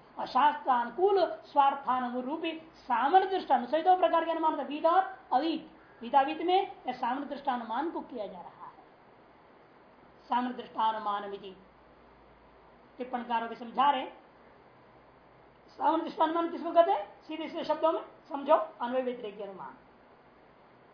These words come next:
तो अन्वय व्यतिरेकी अनुमान होता है, उसको सामान्य दृष्टानुमान कहते हैं। केवल व्यतिरेकी,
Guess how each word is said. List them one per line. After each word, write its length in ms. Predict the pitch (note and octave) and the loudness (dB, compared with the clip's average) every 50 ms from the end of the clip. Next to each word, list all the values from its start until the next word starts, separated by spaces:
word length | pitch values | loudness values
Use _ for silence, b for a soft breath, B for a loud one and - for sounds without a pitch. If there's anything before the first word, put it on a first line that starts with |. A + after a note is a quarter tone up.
| _ _ | _ _
तो 60 | - | -12
अन्वय 280 | - - G#3+ B3 D4 E4+ | -12 -6 0 2 2 2
व्यतिरेकी 400 | E4 E4 D#4+ - D4+ D4+ C#4 D#4 | 2 0 -4 -6 -8 -6 -6 -6
अनुमान 300 | C4 B3+ B3 A#3+ A#3 A3 | -4 0 0 0 0 0
होता 160 | G#3+ G#3 G#3+ | -4 -8 -8
है, 60 | G3+ | -10
उसको 220 | G3+ - - D4 F4 - - - - - - - - - | -10 2 6 6 6 6 4 0 -10 -16 -20 -20 -20 -20
सामान्य 360 | - - - D4+ D#4 E4 - | -12 -6 -4 -4 -4 -4 -6
दृष्टानुमान 460 | E4 - - E4 A#3+ G3+ F#3+ F#3 - | -10 -12 -12 -12 -12 -12 -10 -12 -14
कहते 140 | - - - - | -14 -14 -18 -20
हैं। 60 | C3 - - - - _ - - - - - _ _ - - _ _ _ - - - - _ _ _ _ _ _ - | -20 -20 -20 -20 -20 _ -20 -20 -20 -20 -20 _ _ -20 -20 _ _ _ -20 -20 -20 -20 _ _ _ _ _ _ -8
केवल 240 | C4+ B3 B3+ C4 B3 | -4 -2 -2 -2 -2
व्यतिरेकी, 540 | B3 A#3+ A#3+ B3 B3 A#3+ A#3 - - D#4 | -4 -6 -6 -6 -6 -8 -8 -8 -6 -6